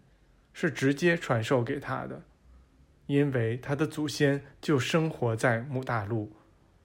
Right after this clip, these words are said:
他从小就被送到那里去学习，学成之后，他回到家乡，成为了亚特兰蒂斯人的导师。他带领其人民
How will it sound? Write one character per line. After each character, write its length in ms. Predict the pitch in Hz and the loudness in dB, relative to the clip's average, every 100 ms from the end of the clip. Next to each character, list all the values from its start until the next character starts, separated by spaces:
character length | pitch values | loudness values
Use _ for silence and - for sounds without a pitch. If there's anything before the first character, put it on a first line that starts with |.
| _ _ _ _ | _ _ _ _
他 160 | - 156 | -2 -2
从 260 | - 135 | 0 -2
小 340 | 151 143 110 127 | 0 0 -2 -4
就 120 | - | 0
被 160 | 147 143 | 4 4
送 260 | 123 170 139 | 4 -2 2
到 180 | 127 | 2
那 180 | 120 120 | 4 2
里 240 | 110 120 135 | 0 -4 -8
去 140 | - 123 | -6 -6
学 260 | - 120 | 0 0
习， 400 | 127 - 110 107 - - _ _ _ _ _ _ _ - | 0 -4 -6 -6 -12 -20 _ _ _ _ _ _ _ -8
学 240 | - 127 | 0 2
成 200 | 127 123 | 2 -2
之 160 | 120 135 | 0 2
后， 320 | 143 117 - - | 4 2 0 -14
他 120 | - 123 | -6 -2
回 180 | 123 | 0
到 140 | 117 123 | 2 2
家 240 | 131 135 | 4 2
乡， 340 | 131 151 139 139 - _ _ _ _ - | 2 2 2 -4 -18 _ _ _ _ -4
成 200 | 139 160 | 0 2
为 160 | 143 | 4
了 260 | 139 143 127 - - | 4 2 0 -10 -2
亚 200 | 180 156 | 2 2
特 220 | 135 147 | 2 2
兰 260 | 123 113 123 | 2 0 0
蒂 180 | 151 | 0
斯 280 | 120 - 160 | 0 0 0
人 160 | 135 110 | 0 0
的 300 | 120 110 - | -2 -2 -4
导 200 | 117 127 | -4 -4
师。 460 | 127 - 131 131 - _ _ _ _ _ _ _ _ _ _ _ _ _ _ _ _ - | -6 -2 -2 -2 -8 _ _ _ _ _ _ _ _ _ _ _ _ _ _ _ _ -4
他 120 | 143 | -2
带 240 | 131 147 131 | 4 4 4
领 240 | 120 113 | 2 -2
其 180 | 113 135 | -2 0
人 220 | 131 127 | 2 2
民 340 | 143 127 120 | 2 0 -2